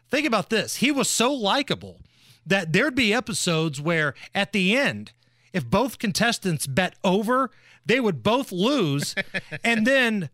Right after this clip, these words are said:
Bob Barker would still be likable. "Well, you both bet over, nobody lost. Make sure you cut your dog's crank off. Good night, everybody."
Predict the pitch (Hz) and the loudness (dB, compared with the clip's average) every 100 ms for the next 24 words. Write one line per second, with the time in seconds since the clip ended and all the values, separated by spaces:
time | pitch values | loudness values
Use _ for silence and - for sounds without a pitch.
0 | 139 247 269 180 277 - 220 208 - 247 | -2 0 2 2 0 0 -2 -2 0 0
1 | 220 220 262 269 143 110 - - - _ | 2 2 0 0 -4 -6 -12 -20 -20 _
2 | 175 277 208 180 240 240 208 214 226 277 | 2 2 2 2 2 2 2 4 4 4
3 | 294 196 220 208 202 190 247 277 - 208 | 2 2 2 2 0 2 2 0 0 -2
4 | 220 254 208 190 247 202 214 247 240 - | 0 0 0 0 -4 -2 0 2 0 0
5 | 254 269 254 262 - 269 262 285 381 359 | 2 2 2 0 2 2 4 4 4 2
6 | 165 175 240 | 4 2 2